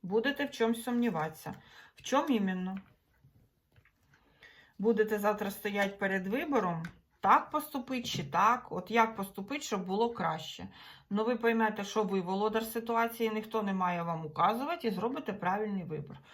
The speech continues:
Тобто ці сомнення... Вони будуть длитися недовго. Хороший день завтра, удачний. Хто вибрав варіант номер два?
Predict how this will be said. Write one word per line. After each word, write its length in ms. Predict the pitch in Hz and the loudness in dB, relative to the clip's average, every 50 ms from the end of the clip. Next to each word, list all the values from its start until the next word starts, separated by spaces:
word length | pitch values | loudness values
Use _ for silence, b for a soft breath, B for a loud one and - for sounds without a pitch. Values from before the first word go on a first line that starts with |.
| B B B _ | B B B _
Тобто 260 | 202 196 - 208 214 | -10 -4 -2 -2 -2
ці 160 | 208 - 226 | 0 -2 -4
сомнення... 800 | 220 - - 214 220 247 339 403 415 392 381 370 349 320 311 - b b b b b b b b b _ _ _ | -2 -2 -2 0 0 0 -2 -2 -4 -6 -4 -4 -4 -4 -4 -6 b b b b b b b b b _ _ _
Вони 480 | 196 190 220 262 277 320 370 370 330 | -2 0 2 2 2 0 -2 -2 -2
будуть 380 | 262 214 208 226 226 208 196 170 | -2 0 0 -2 -2 -2 -4 -6
длитися 380 | 170 190 208 196 202 - 180 175 | -4 -6 -6 -6 -6 -6 -6 -4
недовго. 600 | 185 220 233 190 151 143 151 151 151 151 - - - - _ | -2 -2 -2 -2 -2 -4 -6 -8 -8 -10 -12 -14 -16 -18 _
Хороший 500 | - - 311 302 208 151 - - - - | 2 4 6 6 6 4 0 -4 -10 -12
день 220 | 165 170 - - | -10 -10 -10 -10
завтра, 280 | 175 - - - 220 247 | -10 -10 -8 -4 -2 -2
удачний. 540 | 247 220 170 156 156 156 - - - 175 185 | -2 -2 -4 -4 -4 -6 -6 -8 -10 -12 -12
Хто 220 | - - 320 370 | -6 -2 0 0
вибрав 380 | 330 294 302 294 285 294 277 233 | 0 0 -2 -2 0 0 0 0
варіант 400 | 214 196 190 220 269 285 277 - | 0 0 2 2 2 2 2 -2
номер 360 | 190 202 254 294 311 285 247 | -2 -2 0 0 -2 -4 -4
два? 380 | 190 170 185 185 185 185 196 | -2 2 4 4 4 2 0